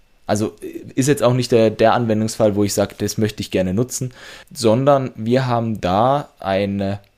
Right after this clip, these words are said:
einen Datenextraktor von S A P beispielsweise, eine, äh, haben wir eine Partnerschaft mit Theobald Software, wo wir entsprechend auch einen Datenextraktor haben. Es gibt aber auch weitere Datenextraktoren auch bei unseren Kunden im Einsatz, die, die sie heute schon nutzen,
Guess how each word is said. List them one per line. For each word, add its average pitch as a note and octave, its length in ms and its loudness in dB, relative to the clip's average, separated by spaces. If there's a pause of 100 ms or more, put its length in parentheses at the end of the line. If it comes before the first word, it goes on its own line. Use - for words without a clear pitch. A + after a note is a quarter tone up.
(420)
einen E2 480 -8
Datenextraktor C#3 1120 0
von - 240 -8
S - 160 -4
A E2 80 -4
P B2+ 240 -2
beispielsweise, D3+ 760 -2
eine, G#2 160 -4 (140)
äh, G2+ 180 -6
haben G2+ 160 -4
wir G2 60 -4
eine F#2+ 80 -4
Partnerschaft - 640 -8
mit - 220 -8 (360)
Theobald F#2 460 0
Software, C3 560 -2
wo A2 160 -2
wir A2 160 0
entsprechend G#2 500 -8
auch F#2+ 240 -4 (380)
einen G2 200 0
Datenextraktor F2+ 880 -2
haben. B2+ 200 -4
Es A2 100 -6
gibt - 220 -8
aber G2 220 -2
auch F#2+ 200 -2
weitere A#2 480 0
Datenextraktoren G2 1000 -4
auch G2 120 -4
bei - 160 -2
unseren C3 320 0
Kunden A#2+ 260 -4
im G2 100 -4
Einsatz, F2+ 440 -6 (360)
die, F#2+ 260 0 (220)
die G#2+ 80 -2
sie G2+ 160 -2
heute G2+ 220 0
schon G2 220 -2
nutzen, E3 360 -4